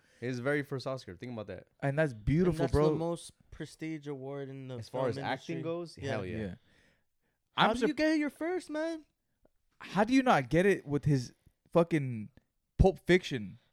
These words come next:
Speaker 3: How do
Speaker 1: Or
Speaker 3: you not
Speaker 1: Black
Speaker 3: get
Speaker 1: Sna-,
Speaker 3: it
Speaker 1: well,
Speaker 3: with
Speaker 1: Joshua,
Speaker 3: fucking
Speaker 1: well, 'cause you can get it, you can get it in a supporting actor role, like a supporting. A-, you could win a, a, um, uh, fucking Oscars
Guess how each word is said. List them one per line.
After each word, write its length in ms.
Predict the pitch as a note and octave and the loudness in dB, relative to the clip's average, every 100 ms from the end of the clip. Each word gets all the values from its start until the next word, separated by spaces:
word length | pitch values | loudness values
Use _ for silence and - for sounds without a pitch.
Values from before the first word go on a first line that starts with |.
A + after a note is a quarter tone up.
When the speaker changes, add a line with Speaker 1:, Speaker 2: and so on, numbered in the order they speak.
| _ | _
Speaker 3:
How 140 | G#3 | -2
do 60 | A3+ | -2
Speaker 1:
Or 20 | |
Speaker 3:
you 60 | |
not 100 | B3 | 0
Speaker 1:
Black 120 | A#3+ G#3+ | -2 0
Speaker 3:
get 140 | A#3 | -2
Speaker 1:
Sna-, 40 | |
Speaker 3:
it 60 | A#3 | -2
Speaker 1:
well, 60 | A#3+ | -2
Speaker 3:
with 100 | A3+ | -2
Speaker 1:
Joshua, 340 | B2+ - A3+ | -2 -4 -4
Speaker 3:
fucking 140 | G3+ F3 | -6 -6
Speaker 1:
well, 100 | E3+ | -6
'cause 180 | C#3 | -6
you 60 | D3 | -8
can 140 | E3 | -6
get 140 | E3 D#3+ | -4 -4
it, 100 | - | -4
you 120 | C#3+ | -10
can 160 | F3 D#3 | -10 -6
get 200 | C3+ D3 | -4 -4
it 120 | D3+ | -6
in 120 | A#2 | -6
a 60 | A2+ | -8
supporting 640 | - G2+ - B2 A#2 G#2+ | -10 -14 -8 -8 -6 -8
actor 380 | G2 A2 - F#2+ | -8 -10 -10 -16
role, 520 | F2 F#2 G2 F2+ F#2 _ _ _ - | -14 -12 -12 -12 -16 _ _ _ -12
like 200 | G#2+ - | -12 -10
a 100 | A2 | -12
supporting. 480 | - B2+ D3 C3+ A2+ | -12 -8 -6 -4 -6
A-, 60 | |
you 140 | A#2+ C3+ | -10 -8
could 120 | D3 | -6
win 240 | B2+ C#3 | -6 -6
a, 40 | A#2+ | -6
a, 280 | G#2+ G#2 G#2 G2 F#2 | -6 -6 -6 -8 -8
um, 140 | F2+ - _ _ _ | -12 -20 _ _ _
uh, 320 | A2 G2+ F#2+ F#2 | -10 -8 -8 -10
fucking 240 | - A2+ G#2+ | -12 -12 -8
Oscars 500 | G2+ A#2+ - C#3 | -8 -8 -8 -10